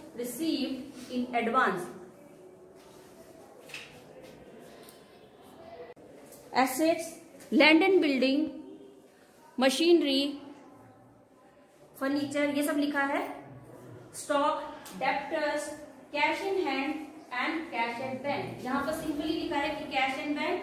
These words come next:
तो इसका मतलब है cash in hand और cash at bank। नेक्स्ट, प्रीपेड एक्सपेंसेस, एडवांस एक्सपेंसेस। नेक्स्ट, कैपिटल, बैलेंसिंग फिगर मेंशन करिए,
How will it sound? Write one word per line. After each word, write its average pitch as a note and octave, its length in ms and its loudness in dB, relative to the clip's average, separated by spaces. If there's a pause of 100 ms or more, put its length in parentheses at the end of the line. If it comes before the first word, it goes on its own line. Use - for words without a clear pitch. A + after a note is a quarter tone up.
(160)
तो C#4 60 -8
इसका C#4 220 -2
मतलब C4+ 280 -4
है F4 100 0 (120)
cash A#3+ 280 0
in C#4 60 0 (100)
hand F4 260 0
और C#4 200 -2
cash G#3+ 200 -2 (100)
at F#4 100 2 (260)
bank। - 240 2 (800)
नेक्स्ट, F4 360 0
प्रीपेड D4 360 0
एक्सपेंसेस, D#4+ 600 0 (160)
एडवांस B3 380 0
एक्सपेंसेस। D#4+ 640 -2 (680)
नेक्स्ट, D#4+ 380 -2
कैपिटल, D#4+ 520 0 (240)
बैलेंसिंग D4+ 500 -2
फिगर E4 400 0 (320)
मेंशन C#4+ 360 -2
करिए, D#4+ 280 0